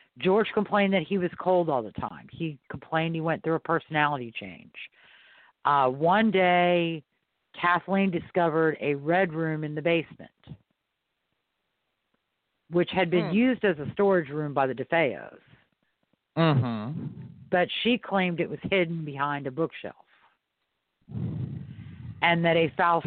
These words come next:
Speaker 1: smell emanated from that room. Um, Kathleen can't claimed, however, to sometimes smell perfume. Uh, their daughter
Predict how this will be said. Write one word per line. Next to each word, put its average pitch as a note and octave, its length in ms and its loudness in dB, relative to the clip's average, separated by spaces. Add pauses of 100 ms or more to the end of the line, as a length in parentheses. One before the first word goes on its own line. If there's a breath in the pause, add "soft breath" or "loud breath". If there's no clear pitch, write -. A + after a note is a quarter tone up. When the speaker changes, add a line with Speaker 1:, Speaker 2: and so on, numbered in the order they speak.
Speaker 1:
smell F3+ 340 2
emanated C3+ 520 -4
from B2 220 -12
that A2 200 -10
room. F#2+ 300 -20 (800 soft breath)
Um, C#3+ 260 4
Kathleen F#3+ 560 0
can't - 240 -2
claimed, E3+ 380 0
however, D#3 420 4
to D#3+ 280 -8
sometimes D#3+ 480 -4
smell F3 160 -2
perfume. A2+ 520 -6 (2750 soft breath)
Uh, D3+ 280 4
their D#3+ 240 2
daughter F3+ 760 2